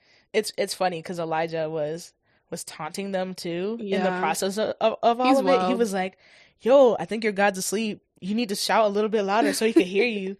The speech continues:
Speaker 2: <laughs>
Speaker 1: And these idiot <laughs> prophets of Baal were like,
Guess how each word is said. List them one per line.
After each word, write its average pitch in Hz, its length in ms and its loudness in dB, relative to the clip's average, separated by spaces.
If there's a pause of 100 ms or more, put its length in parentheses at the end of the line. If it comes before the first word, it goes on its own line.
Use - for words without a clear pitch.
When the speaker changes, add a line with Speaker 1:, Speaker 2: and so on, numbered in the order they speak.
Speaker 2:
<laughs> - 380 -14
Speaker 1:
And 262 140 -4
these 311 180 -4 (360)
idiot 247 480 -2
<laughs> - 20 -20
prophets 269 760 2 (140)
of 220 260 0
Baal 262 340 2
were 214 120 -4
like, 202 200 -4